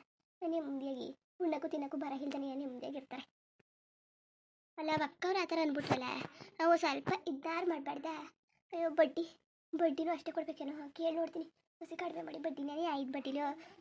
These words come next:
ಎರಡು ರೂಪಾಯಿಲೋ ಮೂರು ರೂಪಾಯಿಲೋ ಕೊಡಿ ಅಂತೀನಿ. ಹೊಲನೂ ಬರ್ಕೊಟ್ಬಿಟ್ಟು, ಆ, ಇರೋದು ಒಂದಿಷ್ಟು ಅಗ್ಲನೂ ಬರ್ಕೊಟ್ಬಿಟ್ಟು, ಆ, ಅಷ್ಟು ಬಡ್ಡಿ ಕಟ್ಕೊಳಕ್ಕಾಗದ? ಬೇಡ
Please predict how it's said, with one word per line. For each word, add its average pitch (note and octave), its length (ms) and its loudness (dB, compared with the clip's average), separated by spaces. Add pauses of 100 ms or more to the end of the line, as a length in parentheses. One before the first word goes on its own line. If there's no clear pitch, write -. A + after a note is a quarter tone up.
(140)
ಎರಡು E4 160 10
ರೂಪಾಯಿಲೋ D#4 260 2
ಮೂರು D#4 120 4
ರೂಪಾಯಿಲೋ C#4 240 -6
ಕೊಡಿ C#4+ 200 2
ಅಂತೀನಿ. C#4 240 -6
ಹೊಲನೂ E4 600 0
ಬರ್ಕೊಟ್ಬಿಟ್ಟು, D4 540 -2 (480)
ಆ, D#4+ 60 -2 (480)
ಇರೋದು D4 440 0
ಒಂದಿಷ್ಟು D4 320 0
ಅಗ್ಲನೂ C4+ 220 -2
ಬರ್ಕೊಟ್ಬಿಟ್ಟು, C#4+ 540 -4
ಆ, D4+ 540 -6
ಅಷ್ಟು C#4 180 -6
ಬಡ್ಡಿ C#4 160 -2
ಕಟ್ಕೊಳಕ್ಕಾಗದ? C#4 540 -4 (560)
ಬೇಡ C#4 200 -2